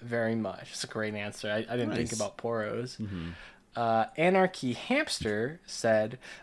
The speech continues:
Speaker 1: "My familiar would for sure be a crow. They're smart, loyal, and a group is called a murder. Edgelord, yes, but still too cool.
Speaker 2: <laughs>
Speaker 1: I'm taking them back from Swain." Uh,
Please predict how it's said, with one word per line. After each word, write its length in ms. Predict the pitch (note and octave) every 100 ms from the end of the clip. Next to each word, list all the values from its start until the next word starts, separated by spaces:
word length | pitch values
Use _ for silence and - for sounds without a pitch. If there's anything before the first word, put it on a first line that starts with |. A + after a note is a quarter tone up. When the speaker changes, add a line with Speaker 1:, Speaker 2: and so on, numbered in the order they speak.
| -
Speaker 1:
"My 160 | G#3
familiar 480 | B3 A#3 G#3 A3 G#3
would 160 | C#3 -
for 100 | A#2
sure 380 | - F#3 D3
be 160 | C#3 A2+
a 20 |
crow. 540 | - - G3+ G#3 A3+ A2+
They're 160 | A2+
smart, 440 | - F#3+ G3 F#3+ C3
loyal, 560 | B2+ C3+ C#3 D3 D#3 - - -
and 140 | B2+ A#2+
a 40 |
group 320 | C3+ F#3+ A3+
is 120 | D3
called 280 | - A2 G#2
a 60 | A2+
murder. 500 | B2 E3+ A2 G2 A2 - - -
Edgelord, 600 | F#3 F#3+ - G3+ G3 D#3
yes, 360 | B2+ D#3 F3+ -
but 220 | C3 A#2
still 300 | - A#2 A2+
too 320 | - - B2+
cool. 320 | B2+ A2+ F3
Speaker 2:
<laughs> 340 | F#3 D3+ - A#2+
Speaker 1:
I'm 80 | A#2+
taking 340 | B2+ B2 D3+
them 180 | D3 C#3
back 320 | A2 G#2 -
from 240 | - A2+
Swain." 640 | A#2+ - G#2+ G2+ A2+ B2 B2+ - - - - - - -
Uh, 340 | A#2 A2 A2